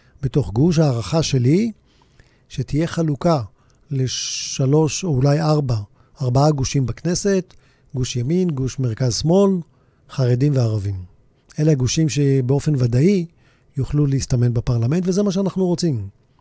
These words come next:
אז אנחנו רואים, דרך אגב, שיש לנו דרך מצוינת להגיע ל-, למיעוט מפלגות ב-, בכנסת, לא דרך העלאת אחוז החסימה, שזה טכניקה שלא עובד-, לא כל כך עובדת.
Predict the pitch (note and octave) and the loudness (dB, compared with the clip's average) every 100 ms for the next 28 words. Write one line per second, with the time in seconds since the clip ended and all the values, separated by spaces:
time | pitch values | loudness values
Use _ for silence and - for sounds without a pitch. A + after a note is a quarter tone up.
0 | _ _ _ _ _ _ _ _ - C3 | _ _ _ _ _ _ _ _ -6 -2
1 | C#3 D3 D3+ G3+ G#3 F3 F3+ G#3 D3+ C3 | -2 0 2 2 2 0 2 2 2 -2
2 | C#3 - _ _ _ _ - C#3+ D3 F#3 | -4 -12 _ _ _ _ -4 2 4 4
3 | G#3+ G3 D3 F#3+ F3+ E3+ D#3 D3+ D3+ G3 | 4 4 4 2 2 -2 -2 2 2 4
4 | E3+ A#2 - - - - - - _ C3+ | 2 -2 -8 -20 -20 -20 -20 -20 _ 0
5 | C3 B2 A2 F#3+ F3+ D3 C3+ B2+ B2 B2 | 2 2 2 2 2 2 2 2 2 0
6 | A#2+ A#2 A2+ _ _ _ _ _ D3 B2+ | 0 -4 -6 _ _ _ _ _ -2 0
7 | B2 B2 G#3+ G#3 G3 G3 - D#3 F3+ G#3+ | 2 2 0 -2 0 0 0 0 2 0
8 | C#3 B2 A2+ A#2+ A2 A#2 F3 F#3 D#3+ C#3+ | 2 2 2 -2 -2 2 2 2 0 -2
9 | - - _ _ _ D3+ F3 F3 D#3 D#3 | -4 -20 _ _ _ 4 4 4 0 0
10 | D#3 D3+ D3 C#3+ D3+ C3+ - C3 C3 B2 | 2 2 -2 -4 -2 -4 -2 -2 0 0
11 | G#2 - _ _ _ _ - B2+ D3+ E3 | -2 -10 _ _ _ _ -6 -2 0 0
12 | D#3 D3 _ _ _ _ _ - C#3+ - | -2 -6 _ _ _ _ _ -12 -10 -6
13 | D#3+ C3+ C3+ C#3+ C#3 E3 D3 D3 C#3 A#2 | -4 -4 -2 -2 -2 -4 -4 -4 -4 -4
14 | A#2 A2+ F#2 - | -4 -4 -8 -16